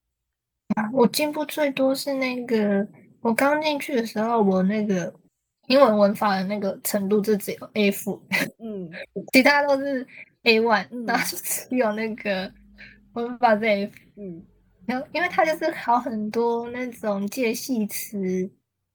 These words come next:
Speaker 1: 那些的。
Speaker 2: 哦。
Speaker 1: 我什么都不记得。
Speaker 2: <laughs>
Speaker 1: 然后所以那时候考完就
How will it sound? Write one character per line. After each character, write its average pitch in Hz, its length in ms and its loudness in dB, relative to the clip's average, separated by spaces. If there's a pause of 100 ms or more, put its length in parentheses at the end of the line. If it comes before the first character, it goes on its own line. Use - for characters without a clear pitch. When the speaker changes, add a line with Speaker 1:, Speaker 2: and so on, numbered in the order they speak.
(100)
Speaker 1:
那 240 140 -4
些 202 320 0
的。 185 220 -2
Speaker 2:
哦。 214 760 -18 (280)
Speaker 1:
我 247 100 0
什 240 120 -2
么 214 120 4
都 214 120 8
不 214 120 2
记 214 180 0
得。 190 200 2
Speaker 2:
<laughs> - 60 4 (1160)
Speaker 1:
然 233 140 0
后 240 140 2
所 240 160 4
以 - 60 6
那 220 120 0
时 226 80 4
候 214 60 10 (220)
考 214 160 8
完 233 220 -4 (580)
就 285 100 -6